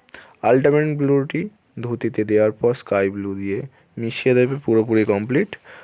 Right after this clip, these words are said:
অরেঞ্জ রঙ দিয়ে এক ধারগুলো মানুষের বডির টাচ করে দেবে, আর লাইট শেডের জন্য পিচ কালার দিয়ে মিলিয়ে দেবে পুরোপুরি। লাঠিটাই শুধু ব্রাউন কালার দিয়ে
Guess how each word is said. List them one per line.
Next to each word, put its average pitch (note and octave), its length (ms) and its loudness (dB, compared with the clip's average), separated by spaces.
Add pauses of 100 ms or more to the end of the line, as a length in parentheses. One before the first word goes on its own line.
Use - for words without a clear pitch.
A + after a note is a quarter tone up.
(180)
অরেঞ্জ A2+ 360 2
রঙ G#2 140 -4 (100)
দিয়ে G#2+ 180 2
এক G2 100 -4
ধারগুলো F#2+ 380 -6
মানুষের E2+ 480 -10
বডির E2+ 420 -8 (200)
টাচ - 240 -8
করে A2 260 -6
দেবে, C#3 240 -4
আর B2 60 -2
লাইট F2+ 280 -6
শেডের F2+ 280 -10
জন্য F#2+ 200 -12 (180)
পিচ B2 160 -10 (100)
কালার C#3 300 -2
দিয়ে D#3+ 140 -4
মিলিয়ে F#2+ 320 -8
দেবে C2 200 -14 (100)
পুরোপুরি। - 420 -16 (1000)
লাঠিটাই G2 480 -4
শুধু G#2+ 300 -4
ব্রাউন G2 400 -2
কালার G2+ 260 -2
দিয়ে G#2 180 -4